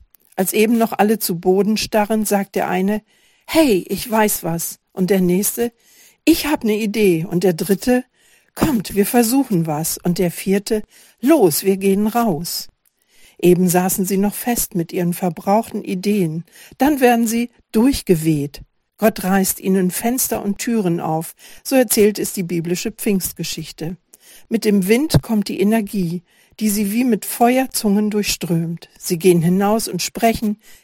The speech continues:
wie sie es noch nie getan haben. Ein Wind weht durch den Stillstand und ein neuer Geist in die Leere. Das ist Pfingsten. Gut, dass es diesen Geist gibt. Ich brauche ihn.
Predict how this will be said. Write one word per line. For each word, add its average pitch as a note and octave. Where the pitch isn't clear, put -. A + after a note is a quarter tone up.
wie B3
sie A#3+
es -
noch G3+
nie G3+
getan E3
haben. D#3
Ein F#3+
Wind C#4+
weht G#3+
durch G3
den G3+
Stillstand G#3
und F3+
ein E3+
neuer G#3
Geist F#3
in F3+
die F3+
Leere. E3+
Das -
ist -
Pfingsten. F3
Gut, C4+
dass F3+
es F#3+
diesen A3
Geist F3
gibt. E3
Ich -
brauche G#3
ihn. D3+